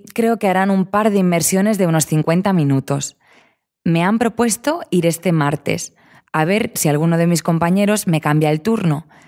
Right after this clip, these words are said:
pero no creo que haya ningún problema. Mañana miraré el tiempo, el viento, las corrientes marítimas y todas esas cosas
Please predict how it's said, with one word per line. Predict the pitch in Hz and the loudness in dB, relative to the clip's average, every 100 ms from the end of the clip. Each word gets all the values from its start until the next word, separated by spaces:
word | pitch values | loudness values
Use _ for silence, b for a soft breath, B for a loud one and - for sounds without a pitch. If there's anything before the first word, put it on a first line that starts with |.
| b b b b | b b b b
pero | 226 220 | -2 0
no | 208 | 0
creo | 156 160 | -2 -4
que | 165 | -2
haya | 156 147 | -2 0
ningún | 147 147 | 2 0
problema. | 143 147 147 143 143 143 - _ _ _ _ _ _ _ _ _ _ _ _ _ _ - | 0 0 0 2 0 -4 -12 _ _ _ _ _ _ _ _ _ _ _ _ _ _ -4
Mañana | 185 175 185 226 | 0 2 2 2
miraré | 240 185 156 165 | 0 0 0 0
el | 175 | -2
tiempo, | 165 160 156 156 139 165 - | 0 0 0 0 -4 -6 -2
el | 151 | -2
viento, | 151 175 170 160 156 151 - | 0 0 2 0 -2 -8 -8
las | - 151 143 | -4 -2 -2
corrientes | 156 156 170 175 165 | 0 0 0 0 0
marítimas | 160 151 190 208 226 247 294 - | 0 2 0 0 -2 0 -4 -6
y | - 160 | -4 -2
todas | 175 175 185 | -2 0 0
esas | 175 170 - | 0 -2 -2
cosas | 214 - 185 - | -4 -2 -4 -4